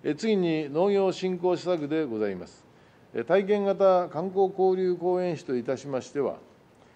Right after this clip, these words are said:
アクセス道路の町道竹の橋大坪線の整備に加え、同公園の名所にと位置づける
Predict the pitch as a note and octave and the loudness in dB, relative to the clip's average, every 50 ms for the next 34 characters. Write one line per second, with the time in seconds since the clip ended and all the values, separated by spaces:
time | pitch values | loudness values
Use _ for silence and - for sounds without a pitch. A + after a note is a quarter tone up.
0 | _ _ _ - - - - B2+ D#3 D#3 - - G3 G3 F#3 G3 G3 F3+ F3+ G3 | _ _ _ -20 -8 0 2 2 2 2 0 0 0 0 0 -2 -4 2 6 6
1 | G3 F#3 E3 C#3 C3 B2+ B2 A#2+ A#2 B2 - F3 F#3 F#3 F3 F3+ F3+ E3+ - D3+ | 6 6 4 2 -2 0 -2 -2 -2 -2 0 0 2 2 2 2 2 2 0 -4
2 | D3+ D#3+ F#3+ F#3+ F#3+ F3+ D3+ A2+ A#2 B2+ C3 D#3 E3+ D#3 D#3+ D#3+ E3 E3+ D3+ B2+ | -4 -4 -2 0 0 0 0 0 -2 -2 0 0 -2 -4 -6 -6 -4 -4 -4 -2
3 | D#3 D#3+ D#3 D#3 D#3 D3+ C3+ - E3+ F3 E3 C#3+ A#2 G#2+ G2+ F#2+ - - B2 A#2+ | -4 -4 -4 -4 -6 -6 -4 0 0 0 0 0 -4 -8 -8 -8 -4 -2 0 0
4 | G#2 - - - - - - - - - - C#3 F#3+ G#3+ F3+ D3 - - D#3 E3+ | 0 0 -4 -14 -20 -20 -20 -20 -20 -10 0 4 6 6 6 4 2 0 0 2
5 | F3 F3 F3 E3+ E3 D#3+ D#3 D3+ D3+ D#3+ F3 F3+ D#3+ C#3+ F3 E3+ E3+ E3+ D#3 D#3 | 2 2 2 0 0 -2 -2 -2 -2 -2 -2 -2 -2 -2 -4 -4 -4 -6 -6 -4
6 | D3+ C3 G#2 E2 A2+ A2 - D#3 D#3 D3+ D3+ D3 - D#3+ D3+ A#2+ A2 G2+ F#2 | -4 -4 -4 -4 -10 -12 -12 -12 -10 -10 -10 -6 -4 -4 -2 -2 -4 -6 -8